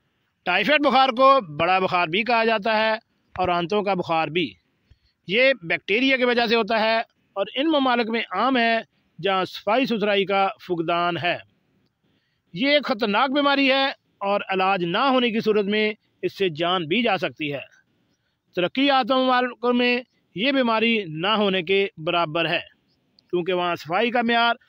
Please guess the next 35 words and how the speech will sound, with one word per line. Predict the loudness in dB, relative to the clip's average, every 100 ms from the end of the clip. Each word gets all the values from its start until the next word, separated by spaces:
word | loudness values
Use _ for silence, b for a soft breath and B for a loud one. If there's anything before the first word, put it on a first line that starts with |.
| _ -16
बहुत | -2 0 2 2 0 -8
बेहतर | -4 -4 -4 -6
है। | -6 -10 _ _ _ _ _ _ _ _
अब | -2 0
आते | 0 0 0
हैं | 2 0 -4 _ _
टाइफाइड | -2 0 0 -2 -2
की | -2 -4 -2
अलामात | -2 0 0 0 -2 _ _ _ _ _ _ _ _ _ _ _
में। | -6
सबसे | -2 -2 0 0 0
पहले | 0 -2 0 0
अलामात | 0 0 0 0 -2 -10
मुस्तकिल | -6 -2 -2 -2 0 0
बुखार, | 2 2 4 4 0 -6
जो | -4
कि | -2
एक | -4 -4
सौ | -4
दो | -6 -6 -2 0
डिग्री | 0 0 0
से | 0 0 -2 _ _ _
एक | -4 -2
सौ | -4 -4
चार | -4 0 0 0
डिग्री | 0 -2
तक | 0 0 -2 -2
रहे, | -2 0 -2 -8 _ _ _ _ _ _ _ _
सर | -6 -4 -2
में | -2
दर्द, | 0 0 0 -4 _ _ _ _ -12
गला | -2 2 2
ख़राब | 2 2 2
हो | 2
जाना, | 0 0 0 0